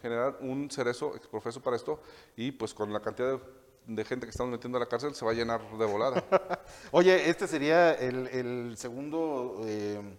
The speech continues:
Speaker 2: eh, cerezo construido en, en Guanajuato después del cerezo mil. No cuento el de, el de San, eh, San
Speaker 1: De Ocampo.
Speaker 2: Felipe, del de Ocampo, porque ese más bien fue federal,
Speaker 1: Ese
Speaker 2: ¿no?
Speaker 1: es un penal federal,
Speaker 2: Sí.
Speaker 1: es un penal federal y nosotros no, no lo manejamos ni lo
Speaker 2: Claro.
Speaker 1: operamos.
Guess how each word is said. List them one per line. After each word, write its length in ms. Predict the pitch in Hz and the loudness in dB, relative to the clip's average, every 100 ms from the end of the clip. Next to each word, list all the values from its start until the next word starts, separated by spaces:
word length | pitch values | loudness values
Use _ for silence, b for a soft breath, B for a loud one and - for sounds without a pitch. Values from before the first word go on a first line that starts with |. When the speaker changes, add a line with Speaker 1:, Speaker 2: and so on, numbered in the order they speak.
| - B B B B - | -18 B B B B -20
Speaker 2:
eh, 420 | - - 50 104 | -20 -20 -18 -10
cerezo 380 | 120 117 127 131 | -4 -4 -4 -6
construido 500 | 117 107 123 135 120 | -6 -6 -2 0 0
en, 140 | 107 107 | -4 -8
en 100 | 107 | -8
Guanajuato 460 | 104 101 131 117 | -6 -4 -4 -4
después 260 | 131 - 131 | -4 -4 -8
del 100 | 123 | -6
cerezo 260 | 117 117 123 | -8 -8 -8
mil. 180 | 127 135 B B | -8 -10 B B
No 180 | 127 175 | -2 0
cuento 260 | 208 190 202 | 0 2 2
el 120 | 175 | 2
de, 240 | 139 113 | 2 0
el 120 | 113 110 | -4 -4
de 460 | 113 110 110 107 | -4 -2 -2 -4
San, 160 | 101 104 - | -6 -10 -8
eh, 280 | 117 107 104 | -8 -6 -4
San 80 | 120 | -2
Speaker 1:
De 80 | |
Ocampo. 240 | - 151 151 | 2 2 2
Speaker 2:
Felipe, 200 | 101 113 | -4 -6
del 80 | 120 | -2
de 60 | 117 | 0
Ocampo, 280 | 160 165 | 0 0
porque 200 | 143 110 | -2 -2
ese 100 | 139 | 0
más 180 | 151 143 | 0 0
bien 140 | 143 143 | -2 -2
fue 120 | 143 | -4
federal, 260 | 143 131 156 | -2 2 2
Speaker 1:
Ese 140 | 196 | 2
Speaker 2:
¿no? 40 | 156 | -2
Speaker 1:
es 40 | |
un 360 | 185 180 175 170 | -2 -2 -2 0
penal 240 | 160 147 | 0 0
federal, 300 | 151 151 120 123 110 - | -2 0 2 2 -2 -12
Speaker 2:
Sí. 60 | 123 | -14
Speaker 1:
es 100 | 135 | -12
un 100 | 135 | -8
penal 220 | 131 127 | -8 -6
federal 340 | 127 120 135 127 | -2 0 -2 -6
y 60 | |
nosotros 380 | 117 113 117 127 | -8 -8 -10 -8
no, 300 | 120 120 120 B B - | -4 -4 -6 B B -8
no 80 | 117 | -4
lo 100 | 135 | -2
manejamos 480 | 123 110 120 120 127 | -2 -2 -2 -2 -2
ni 120 | 113 | -4
lo 80 | 107 | -2
Speaker 2:
Claro. 60 | 113 | 2
Speaker 1:
operamos. 400 | 120 139 165 | 2 2 -4